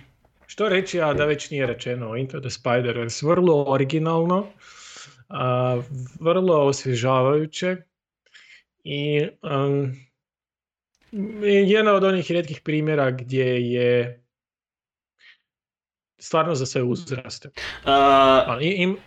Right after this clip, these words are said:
Speaker 2: s-, s-, sa ove vizualne i grafičke strane i zapošljavanja animatora mislim da je izvrsna stvar, jer na tome projektu je radilo, ja ne znam sada koliko stotina ilustratora i animatora različitih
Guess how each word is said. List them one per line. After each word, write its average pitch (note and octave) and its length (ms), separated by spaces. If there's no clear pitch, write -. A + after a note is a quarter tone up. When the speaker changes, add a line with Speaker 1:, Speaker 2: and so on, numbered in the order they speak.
Speaker 2:
s-, - 220
s-, B2+ 180
sa C3+ 200
ove D3 260
vizualne A2+ 920
i A2 180
grafičke A#2+ 520
strane A2 580
i A2 120
zapošljavanja A2 840
animatora G#2 640
mislim A2+ 320
da G#2+ 120
je G2 320
izvrsna C3+ 460
stvar, A2+ 380
jer G#2 220
na G#2+ 220
tome A2 380
projektu A2 440
je G2+ 120
radilo, G#2 600
ja G#2+ 140
ne G#2+ 120
znam G2+ 80
sada G#2 280
koliko G#2+ 300
stotina G#2+ 520
ilustratora F#2+ 880
i F#2+ 180
animatora F#2 640
različitih G2+ 840